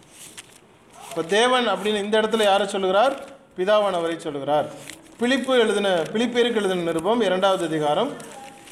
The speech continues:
ஒன்பது, பத்து, பதினோராவது வசனத்தை வாசிங்க.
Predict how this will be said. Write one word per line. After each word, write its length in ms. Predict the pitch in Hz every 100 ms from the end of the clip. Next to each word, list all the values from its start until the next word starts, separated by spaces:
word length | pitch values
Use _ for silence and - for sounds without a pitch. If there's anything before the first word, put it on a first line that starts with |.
| - -
ஒன்பது, 760 | 214 254 254 254 262 262 - - - - - - - - -
பத்து, 380 | 196 202 247 240
பதினோராவது 500 | 202 196 202 196 175
வசனத்தை 400 | 170 175 160 160
வாசிங்க. 480 | 147 147 131 123